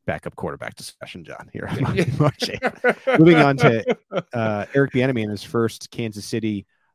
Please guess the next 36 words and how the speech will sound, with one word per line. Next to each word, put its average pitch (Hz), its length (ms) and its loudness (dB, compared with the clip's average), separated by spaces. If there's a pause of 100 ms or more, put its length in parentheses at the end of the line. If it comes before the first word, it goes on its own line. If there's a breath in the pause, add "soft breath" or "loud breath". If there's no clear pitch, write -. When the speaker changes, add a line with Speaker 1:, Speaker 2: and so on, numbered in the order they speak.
(140)
Speaker 1:
uh, - 120 -12
recruit. 131 560 0 (260)
Uh, - 80 -12
Marcus 117 380 -4
Kemp 127 260 -4
is 98 180 -10
going 104 240 -4
to - 100 -8
Washington. 98 840 -6 (720)
I - 40 4
don't 139 120 6
think 147 160 0
this 123 120 -2
is 110 140 -4
a 107 60 -2
big 110 180 0
surprise. 120 420 -2
Marcus 110 280 -6
Kemp 110 160 -4
provides 98 260 0
a 90 60 -2
lot 92 180 0
of 90 60 -6
value 92 260 -2
to 92 100 -10
the 87 120 -16
team. 92 200 -10
We've - 140 -10
seen 98 160 -12
that 90 140 -8
here 92 140 -8
in 87 80 -14
Kansas 87 340 -14
City. 92 260 -12 (540 soft breath)
He 110 120 -2
actually 104 600 -2